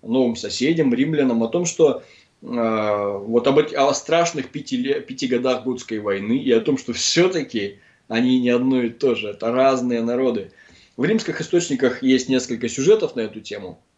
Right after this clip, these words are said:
Зосим, давай с, с него начнём. Он рассказывает о том, что в провинции Скифия, то есть это, э, между,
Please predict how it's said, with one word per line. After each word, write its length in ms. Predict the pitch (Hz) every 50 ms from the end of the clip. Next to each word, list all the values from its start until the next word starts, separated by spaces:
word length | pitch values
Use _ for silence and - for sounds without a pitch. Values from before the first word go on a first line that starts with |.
| _ _ _ _ _ _ _ _ _ _ _ _ _ - -
Зосим, 500 | 135 123 180 220 190 - - 113 98 90 - _ _ _ _ _ -
давай 260 | 110 127 156 185 -
с, 120 | - - 139
с 300 | 127 123 123 117 - 131
него 180 | 143 143 131
начнём. 420 | 117 110 - - - 92 90 123 156
Он 120 | 185 190
рассказывает 640 | 170 160 - - 170 175 160 156 147 139 127 113 123
о 60 | 117
том, 180 | 131 156 139 -
что 360 | - - 127 120 107 - - - - - - - - - - _ _ _ _
в 100 | _ _
провинции 480 | 147 156 175 208 214 196 - - 160
Скифия, 680 | 139 - - - 120 113 113 - 127 139 151 180 202 196 - _ _ _ _ _ _ -
то 80 | 123
есть 240 | 123 120 120 - -
это, 600 | 147 131 - - 123 117 117 113 110 - - - _ _ _
э, 20 | - - - - - - - - - - - -
между, 840 | 113 120 139 165 175 151 135 - 139 139 131 127 123 117 113 -